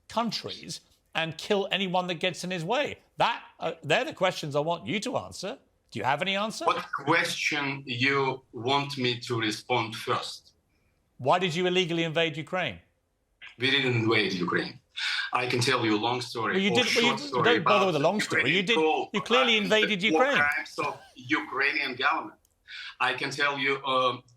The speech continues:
Speaker 2: a lot of stories which I, uh, been seen by my own eyes on Donbass, how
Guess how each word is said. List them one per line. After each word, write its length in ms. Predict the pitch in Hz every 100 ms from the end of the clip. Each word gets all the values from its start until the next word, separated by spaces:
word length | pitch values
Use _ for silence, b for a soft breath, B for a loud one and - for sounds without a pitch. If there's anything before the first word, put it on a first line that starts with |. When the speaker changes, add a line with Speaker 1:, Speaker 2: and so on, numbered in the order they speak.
| _
Speaker 2:
a 140 | 139 139
lot 220 | 131 127
of 80 | 127 -
stories 280 | 139 135 113 -
which 200 | 120 123
I, 140 | 117 104 107 120
uh, 240 | 113 110 104 101 104
been 180 | 117 113 110 -
seen 480 | - 131 127 117 98
by 100 | 107 110
my 80 | 110 113 127
own 160 | 123 123 123 127
eyes 180 | 127 117 - 117
on 60 | 107 104
Donbass, 540 | 135 143 127 95 - - B B B -
how 180 | 123